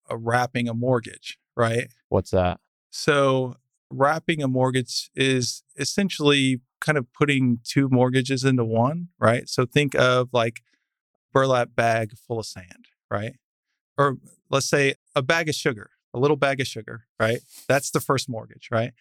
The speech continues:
Speaker 1: And then we take a burlap bag full of sand and wrap it around the bag of sugar. That's the second mortgage, right?
Speaker 2: Yeah.
Speaker 1: So if you create financing, right? And let's, let's use the same example we've been using, a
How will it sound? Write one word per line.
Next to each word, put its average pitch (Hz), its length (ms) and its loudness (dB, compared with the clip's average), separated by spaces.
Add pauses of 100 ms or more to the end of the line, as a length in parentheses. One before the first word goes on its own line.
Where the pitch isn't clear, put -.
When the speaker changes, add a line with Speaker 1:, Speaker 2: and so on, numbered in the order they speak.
(120)
Speaker 1:
And 139 120 2
then 165 180 2
we 147 100 4
take 151 220 0
a 127 60 0
burlap 143 440 0
bag 135 260 0
full 135 180 -2
of 120 80 0
sand 113 460 -4 (160)
and 113 120 -2
wrap 127 240 2
it 127 60 -6
around 120 460 -2 (420)
the 117 140 -2
bag 113 260 0
of 107 80 -4
sugar. 107 480 -6
That's 117 180 0
the 127 80 -8
second - 340 -2
mortgage, - 400 -20
right? 117 260 -2
Speaker 2:
Yeah. 104 160 0 (800)
Speaker 1:
So 156 480 2 (380)
if 160 420 0 (880)
you 185 320 0
create 151 580 2
financing, 113 920 -2 (120)
right? 117 340 0 (340)
And 123 140 0
let's, 135 380 0
let's 123 260 0
use 120 180 -2
the 113 80 -4
same 113 460 -2
example 107 420 -2
we've 107 100 -4
been 104 140 -4
using, 104 320 -6
a - 140 -10